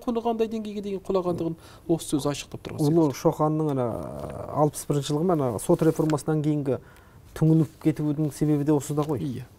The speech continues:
Speaker 2: Ол жаңа Шоқанды түңілдірген нәрсе міндетті түрде Абайға да соқпай
Speaker 1: Әлбетте,
Speaker 2: қоймайды.
Speaker 1: әлбетте.
Speaker 2: Иә. Себебі ол қазақты түбегейлі ел ретінде жойып жіберудің реформасы еді ғой.
Speaker 1: Иә. Қалай болғанда да біз,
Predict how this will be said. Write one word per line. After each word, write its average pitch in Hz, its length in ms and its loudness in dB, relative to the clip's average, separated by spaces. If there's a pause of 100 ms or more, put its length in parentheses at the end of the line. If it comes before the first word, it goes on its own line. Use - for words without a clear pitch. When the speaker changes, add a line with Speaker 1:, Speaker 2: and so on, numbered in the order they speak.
Speaker 2:
Ол 127 240 0
жаңа 123 320 0
Шоқанды 139 480 2
түңілдірген 147 480 2
нәрсе 135 160 -4
міндетті 135 460 0
түрде 143 180 2
Абайға 127 480 4
да 123 140 -2 (180)
соқпай 139 320 0
Speaker 1:
Әлбетте, 110 160 -6
Speaker 2:
қоймайды. 101 320 -2 (220)
Speaker 1:
әлбетте. 190 100 -6
Speaker 2:
Иә. 85 140 -6 (640)
Себебі 139 340 2
ол 151 240 4 (220)
қазақты 135 460 2 (100)
түбегейлі 165 580 8
ел 165 220 6
ретінде 156 280 2
жойып 151 360 6
жіберудің 151 420 0
реформасы 147 460 0
еді 113 80 -8
ғой. - 100 -10 (560)
Speaker 1:
Иә. - 220 -10 (1700)
Қалай 247 280 6
болғанда 247 340 2
да 233 80 4 (600)
біз, 208 100 -4